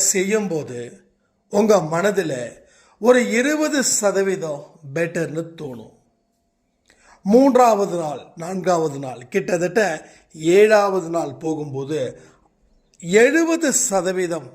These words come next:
பெட்டரான ஒரு இடத்துல நாம இருக்கோம் அப்படின்னு நமக்கு தோணும்.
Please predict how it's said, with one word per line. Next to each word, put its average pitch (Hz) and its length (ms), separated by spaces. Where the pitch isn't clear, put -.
பெட்டரான 185 600
ஒரு 151 220
இடத்துல 160 480
நாம 143 340
இருக்கோம் 147 580
அப்படின்னு 139 600
நமக்கு 127 380
தோணும். 117 380